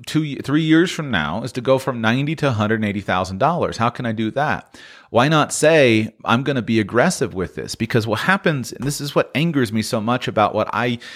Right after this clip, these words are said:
got suckered into and what I used to do as a financial advisor. You have been trained, you have been conditioned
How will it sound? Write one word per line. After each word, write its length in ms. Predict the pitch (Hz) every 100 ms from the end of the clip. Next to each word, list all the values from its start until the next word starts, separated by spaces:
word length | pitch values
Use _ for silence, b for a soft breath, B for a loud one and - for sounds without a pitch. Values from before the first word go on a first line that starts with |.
| B B -
got 160 | 117
suckered 420 | - - 127 104 123
into 280 | 175 -
and 80 | 170
what 120 | 120
I 80 | 120
used 180 | 156 -
to 60 | 131
do 100 | 139
as 100 | 113
a 40 |
financial 500 | - 110 143 165 143
advisor. 480 | 101 95 82 - - -
You 160 | 147
have 220 | 185 185
been 280 | 165 156 120 -
trained, 640 | - - 180 196 147 95
you 80 | 120
have 120 | 127
been 180 | 120 117
conditioned 1040 | - 123 113 104 214 208 - 80 65 101